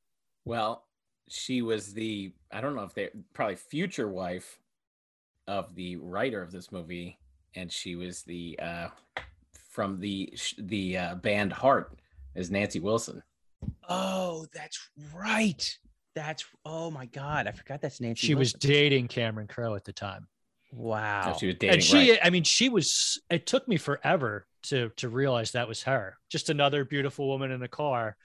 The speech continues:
Speaker 3: And then, like, years later, someone said that. I'm like, "No." And then you're like, "Yep."
Speaker 2: Wow.
Speaker 1: I
Speaker 3: Great
Speaker 1: got a
Speaker 3: scene.
Speaker 1: couple other random cameos
Speaker 3: Yeah,
Speaker 1: that
Speaker 3: bring 'em on.
Speaker 1: from some digging. Uh,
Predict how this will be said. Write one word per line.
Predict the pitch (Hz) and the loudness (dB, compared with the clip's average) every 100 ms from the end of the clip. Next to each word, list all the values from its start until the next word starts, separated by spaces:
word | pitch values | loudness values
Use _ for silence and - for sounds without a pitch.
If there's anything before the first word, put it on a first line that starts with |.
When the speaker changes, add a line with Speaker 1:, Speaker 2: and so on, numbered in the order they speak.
| - _ - | -20 _ -6
Speaker 3:
And | 143 | 0
then, | 160 160 | 2 4
like, | 151 139 | 2 2
years | 160 165 - | 2 2 0
later, | 139 151 147 117 | -2 0 -2 -4
someone | - 135 127 | -4 -4 -6
said | - 143 135 | -4 -2 -2
that. | 110 | -4
I'm | 101 | -8
like, | 107 104 _ _ | -12 -14 _ _
"No." | 110 101 92 90 - - | -8 -6 -6 -8 -12 -6
And | 123 | -2
then | 117 | -2
you're | 110 | -2
like, | 92 - | -6 -10
"Yep." | 95 98 - _ _ _ _ _ - | -8 -6 -8 _ _ _ _ _ -20
Speaker 2:
Wow. | 107 110 101 92 90 - _ _ _ _ _ _ _ _ - | -12 -10 -8 -8 -10 -16 _ _ _ _ _ _ _ _ 0
Speaker 1:
I | 131 | 6
Speaker 3:
Great | 147 | 8
Speaker 1:
got | 147 | 8
a | |
Speaker 3:
scene. | 123 | 6
Speaker 1:
couple | 139 139 135 | 4 6 6
other | 135 131 | 8 6
random | 113 113 117 113 110 | 4 4 4 4 0
cameos | - 110 104 98 90 90 - | 0 0 2 2 2 0 -2
Speaker 3:
Yeah, | 131 147 151 | 4 8 8
Speaker 1:
that | |
Speaker 3:
bring | 135 135 | 6 2
'em | 135 | 4
on. | 131 110 | 2 0
Speaker 1:
from | - - 143 | -4 2 2
some | - 131 117 | 4 2 4
digging. | 117 120 110 92 90 - - - _ - | 4 2 2 0 -6 -14 -20 -20 _ 0
Uh, | 110 107 | 4 4